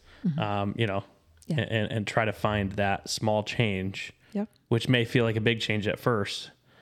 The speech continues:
Speaker 2: but it's just the first stepping stone of creating that new routine.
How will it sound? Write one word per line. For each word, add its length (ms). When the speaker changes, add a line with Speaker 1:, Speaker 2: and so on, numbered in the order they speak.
Speaker 2:
but 80
it's 100
just 200
the 80
first 360
stepping 360
stone 320
of 140
creating 340
that 180
new 140
routine. 540